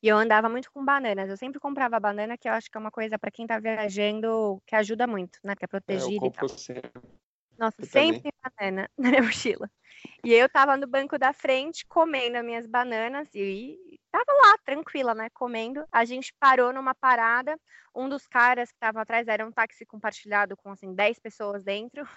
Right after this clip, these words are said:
Speaker 1: <laughs> Um dos caras que tava atrás comprou banana, e ofereceu pro carro inteiro, inclusive pra mim, que eu já estava com o meu cacho de banana. Eu fiquei com a cara no chão, <laughs> né? Assim, "Nossa, olha como que é." E ele ofereceu na maior, assim, "Não, é pra você", insistiu e me deu.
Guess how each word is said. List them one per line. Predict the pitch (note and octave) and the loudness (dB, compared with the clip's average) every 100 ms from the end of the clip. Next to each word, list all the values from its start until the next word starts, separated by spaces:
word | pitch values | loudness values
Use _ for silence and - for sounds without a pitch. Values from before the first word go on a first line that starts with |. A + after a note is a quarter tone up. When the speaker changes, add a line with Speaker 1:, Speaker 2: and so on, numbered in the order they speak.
| - | -2
Speaker 1:
<laughs> | E4 _ | -2 _
Um | B3+ C#4 | -2 0
dos | D4 C#4+ | -2 0
caras | C#4 B3 C4 | 2 2 0
que | B3+ | -2
tava | A#3+ A#3 A#3 | 2 2 2
atrás | B3+ A#3 B3 | 0 -2 -2
comprou | - B3 C4+ C4+ C4+ D4+ G#4 _ - | -10 -12 0 6 8 8 4 _ 0
banana, | A#3 A#3 A3 A3+ C4 - _ _ _ _ | 2 2 0 0 -2 -4 _ _ _ _
e | A#3+ | 2
ofereceu | B3 - B3+ C4 - C4+ | 2 2 0 0 -2 -6
pro | C4+ - | -8 -2
carro | C4 C#4 D#4+ | 4 4 2
inteiro, | F4 E4+ B3 B3 E4 - _ _ _ _ - | -10 -4 -2 0 -2 -8 _ _ _ _ -10
inclusive | C4+ C4 B3 A#3+ C#4 | -8 -4 -4 -4 -6
pra | - D#4 | 0 0
mim, | C4 F#3 - _ _ _ _ _ _ | 0 -8 -14 _ _ _ _ _ _
que | - | -4
eu | G#3 | -2
já | G3+ | 0
estava | G#3+ A3 B3 A#3+ C4+ | 0 0 0 0 -2
com | |
o | _ B3 | _ -14
meu | B3+ | -2
cacho | A#3+ A#3+ A#3+ | 0 0 -2
de | A#3 | -2
banana. | B3 C4 G3+ F#3 | -2 0 -4 -6
Eu | F3 G#3 | -8 -8
fiquei | - | -6
com | B3 | -2
a | B3 | 0
cara | - B3 B3+ | 4 2 2
no | C#4 | -4
chão, | - - F4 A3 F3 - _ _ _ | -8 0 2 2 -2 -12 _ _ _
<laughs> | |
né? | B3+ A#3 - D4 | -4 -2 0 0
Assim, | - G#3+ A3 | -2 -12 -4
"Nossa, | A3 A3+ A#3 B3+ - F#3 | 2 2 0 -2 0 2
olha | F#3+ G#3 | 2 -2
como | - A#3+ B3 | -8 -10 -10
que | C4 C#4+ | -4 0
é." | G#3+ - | 0 0
E | G#3 | 2
ele | G#3 A3 | 4 4
ofereceu | A#3 B3 A#3+ - C4+ | 2 2 2 2 0
na | |
maior, | C#4+ C#4 | 2 0
assim, | G4 - | 0 -2
"Não, | G#4 B4+ F#4 | -2 -2 0
é | B3 | 0
pra | - | 2
você", | F#4 G4 | 2 0
insistiu | D4+ - F4+ - D#4+ | -4 -6 -6 -2 -2
e | C#4 | -2
me | C#4 | 0
deu. | D#4 C4+ | 4 4